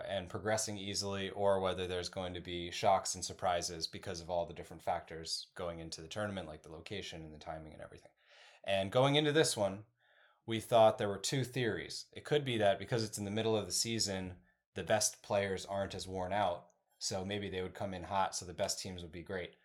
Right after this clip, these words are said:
We also thought because everything about this tournament is super off, maybe this would be a chaos World Cup. And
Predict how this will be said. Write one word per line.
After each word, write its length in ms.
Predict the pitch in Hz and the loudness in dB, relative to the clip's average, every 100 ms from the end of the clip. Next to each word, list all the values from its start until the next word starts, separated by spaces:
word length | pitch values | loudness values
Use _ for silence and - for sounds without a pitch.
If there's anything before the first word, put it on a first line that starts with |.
| _ _ _ _ _ | _ _ _ _ _
We 120 | 107 107 | 2 6
also 260 | 110 110 | 6 6
thought 300 | 101 101 95 | 4 4 4
because 320 | - 123 107 | -2 -2 0
everything 380 | - 104 107 101 | 2 0 0 -4
about 260 | 90 104 101 | 2 2 2
this 120 | 95 | -2
tournament 380 | - 95 90 87 | -4 -4 -6 -4
is 80 | 85 | -2
super 560 | - - - - 92 | -2 0 -2 -2 0
off, 400 | 113 101 92 - - _ - | 6 8 6 0 -18 _ -6
maybe 300 | 95 92 92 | -4 -2 -4
this 220 | 92 - | -4 -4
would 100 | 90 | -4
be 100 | 104 | -4
a 60 | |
chaos 480 | 101 131 117 87 - | -4 4 6 6 2
World 200 | 90 85 | -4 -8
Cup. 280 | - - - _ - | -8 -8 -10 _ 0
And 300 | 113 110 | 4 6